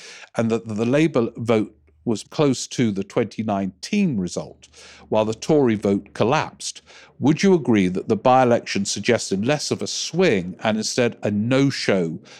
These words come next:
from those twenty nineteen Conservative voters?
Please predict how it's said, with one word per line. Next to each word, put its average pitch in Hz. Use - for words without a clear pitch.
from 107
those 104
twenty 113
nineteen 98
Conservative 92
voters? 98